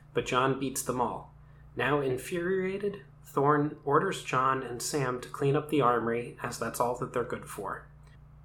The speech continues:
Thorn storms off with Rast. John, Grin, and Pip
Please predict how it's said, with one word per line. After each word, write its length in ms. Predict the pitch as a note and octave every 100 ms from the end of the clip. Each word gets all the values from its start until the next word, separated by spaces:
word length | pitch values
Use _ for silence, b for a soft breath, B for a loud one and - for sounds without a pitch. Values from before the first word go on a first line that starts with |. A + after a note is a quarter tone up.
| - -
Thorn 280 | - D3+ B2+
storms 380 | - A#2 A#2+ A#2+
off 200 | B2+ -
with 140 | D#3+ -
Rast. 480 | A2 A#2 - - - B B B B B - - -
John, 500 | - C3+ F3 G3+ G3 - - - - - - - - -
Grin, 360 | C#3+ D#3 D3+
and 220 | D3+ C3+ -
Pip 340 | D3+ -